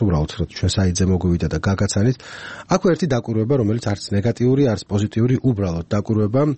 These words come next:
კობასთან არის ხოლმე მარტო, როდესაც კომენტარები იწყება მიმართვით კობას. ხო, სახელს არ წერენ ხოლმე. და, ნუ, გოგი გვახარიასთან ბატონო გოგიც წერენ ხოლმე და, ნუ, კობას ესე მიმართავენ. ეს ისე.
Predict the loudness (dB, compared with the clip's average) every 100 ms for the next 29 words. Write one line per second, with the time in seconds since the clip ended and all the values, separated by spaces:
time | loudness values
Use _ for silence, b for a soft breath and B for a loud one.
0 | B B B B B B -4 0 2 2
1 | -2 -2 -2 0 2 0 0 -2 -4 -6
2 | -4 0 0 0 -2 -2 -4 -4 -2 -2
3 | -2 0 0 2 -2 -6 -8 -10 -18 -20
4 | -8 -2 -2 -2 -2 0 0 0 -2 -2
5 | -2 -2 0 0 2 0 -2 -4 B B
6 | B B B 2 4 2 0 -4 -2 0
7 | 0 0 0 0 0 0 0 -2 -2 -2
8 | -2 -4 -6 -8 -8 -8 -8 -8 -8 -8
9 | -8 -6 -4 -2 -2 -2 -2 -2 -4 -8
10 | -10 -14 -14 -18 -20 -20 -20 -20 -20 -20
11 | -20 -8 -2 0 0 -6